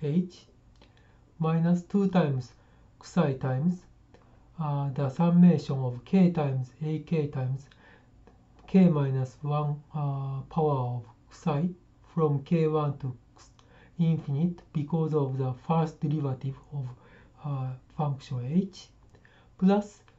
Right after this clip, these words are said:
uh, epsilon minus one of the summation of, uh, A K times kth, uh, fa-, power of, uh,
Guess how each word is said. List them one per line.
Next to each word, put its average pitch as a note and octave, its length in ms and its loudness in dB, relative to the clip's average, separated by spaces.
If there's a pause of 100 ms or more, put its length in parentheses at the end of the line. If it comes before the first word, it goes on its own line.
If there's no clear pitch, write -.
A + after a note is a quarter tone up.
(280)
uh, D#3 180 -2
epsilon D3+ 560 -2
minus C3+ 460 -2
one C#3 360 -6 (1500)
of C#3 220 -6
the C#3 200 -4
summation D#3 840 -2 (420)
of, C#3+ 240 -4
uh, C3+ 200 -4 (420)
A D#3+ 160 -2
K D3+ 360 -4 (460)
times C3 440 -2 (420)
kth, D#3 320 2 (540)
uh, C#3 260 -6 (1900)
fa-, D#3 220 -2 (200)
power C#3+ 420 -2
of, C#3 220 -4
uh, C3 140 -4